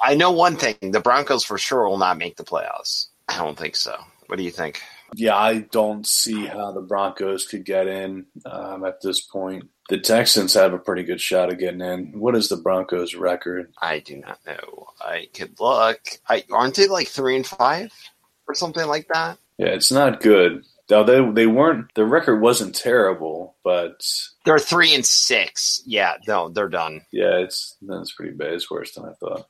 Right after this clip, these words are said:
Speaker 1: I mean, unless they win eight games straight and get in the play-, like, dude, you're not gonna get in the playoff.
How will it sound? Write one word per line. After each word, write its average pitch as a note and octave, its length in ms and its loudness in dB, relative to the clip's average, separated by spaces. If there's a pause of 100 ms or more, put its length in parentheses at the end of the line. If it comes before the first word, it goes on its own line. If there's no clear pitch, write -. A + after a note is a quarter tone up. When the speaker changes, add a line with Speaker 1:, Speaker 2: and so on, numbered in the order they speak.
Speaker 1:
I C3+ 60 0
mean, C#3+ 180 2
unless C#3 300 6
they C#3 80 0
win B2 160 4
eight A2 220 0
games F#2+ 260 -4
straight A2+ 640 0
and G#2+ 100 -6
get G2 140 0
in F#2+ 80 -4
the F2 120 -4
play-, - 260 -10
like, G2+ 200 -6
dude, A2 180 -8
you're A#2+ 120 -2
not D#3 180 2
gonna D3 140 -4
get A#2+ 140 -2
in A2 100 -4
the F#2+ 80 -2
playoff. F#2 380 0